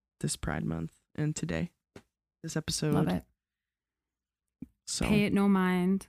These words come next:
Speaker 2: That's
Speaker 1: pay it
Speaker 2: good.
Speaker 1: no
Speaker 2: That
Speaker 1: mind.
Speaker 2: is good
Speaker 1: Yep.
Speaker 2: advice.
Speaker 1: Pay it
Speaker 2: That
Speaker 1: no mind.
Speaker 2: I, uh, yeah, I'll spare everybody my many, many thoughts, 'cause I think, like,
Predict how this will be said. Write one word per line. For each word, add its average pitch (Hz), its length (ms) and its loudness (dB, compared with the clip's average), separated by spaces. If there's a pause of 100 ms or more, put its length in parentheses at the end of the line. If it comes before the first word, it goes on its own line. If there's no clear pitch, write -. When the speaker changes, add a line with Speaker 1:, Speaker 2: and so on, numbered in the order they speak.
Speaker 2:
That's 196 220 0
Speaker 1:
pay 180 100 4
it 185 60 6
Speaker 2:
good. 180 60 4
Speaker 1:
no 175 80 6
Speaker 2:
That 165 60 6
Speaker 1:
mind. 147 360 4
Speaker 2:
is - 480 0 (300)
good 190 120 0
Speaker 1:
Yep. 190 120 2
Speaker 2:
advice. - 540 -2 (440)
Speaker 1:
Pay 165 340 2
it 151 260 0
Speaker 2:
That - 300 4
Speaker 1:
no 143 80 -2
mind. 139 400 -4 (1800)
Speaker 2:
I, 214 200 6
uh, 190 500 4 (1900)
yeah, 190 240 0
I'll 214 160 4
spare 190 400 4
everybody 185 600 4
my 196 180 4
many, 190 280 6
many 202 300 6
thoughts, 190 340 2
'cause 202 140 2
I 202 100 4
think, 208 220 4
like, 185 380 0